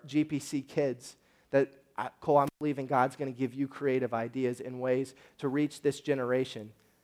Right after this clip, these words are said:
where they can experience God and know him personally in G P C kids this year. So if you can think, encourage both of them as they're taking on this great task, as they're having many children right now in their lives.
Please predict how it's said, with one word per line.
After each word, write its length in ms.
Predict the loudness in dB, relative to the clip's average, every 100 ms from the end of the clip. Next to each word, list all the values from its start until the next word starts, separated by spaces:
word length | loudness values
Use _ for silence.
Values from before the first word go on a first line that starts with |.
| _ _ _ _
where 180 | -2 0
they 100 | 0 -4
can 120 | -6
experience 680 | -8 -8 -4 -2 -2 -6 -6
God 280 | -2 0 0
and 120 | -2
know 140 | -4
him 200 | -4 -6
personally 640 | -8 -4 -4 -4 -14 -12 -12
in 80 | -10
G 160 | -10
P 160 | -8 -10
C 180 | -10 -12 -10
kids 100 | -12 -10
this 200 | -16 -14
year. 180 | -14 -14 _ _ _ _ _
So 140 | -4
if 100 | -4
you 120 | -2 -4
can 120 | -4
think, 300 | 0 0 0
encourage 640 | -6 -2 2 2 0 -8 -20 _
both 280 | 4 4 0
of 100 | -2
them 300 | -2 -2 -8 _ _ _ -2
as 140 | -2
they're 120 | 0 0
taking 420 | 2 2 0 -2
on 180 | 0 -2
this 160 | -6
great 300 | -2 -2 -2
task, 420 | -2 -2 -2 -4
as 140 | -4 0
they're 260 | 2 2 -2 -16 _ _
having 400 | 2 2 2 -2
many 200 | -2 -2
children 440 | 2 2 4 0
right 220 | -2 -4 -6
now 280 | -10 -12 -16 _ _ _ _
in 120 | -10 -10
their 140 | -8
lives. 320 | -10 -12 -14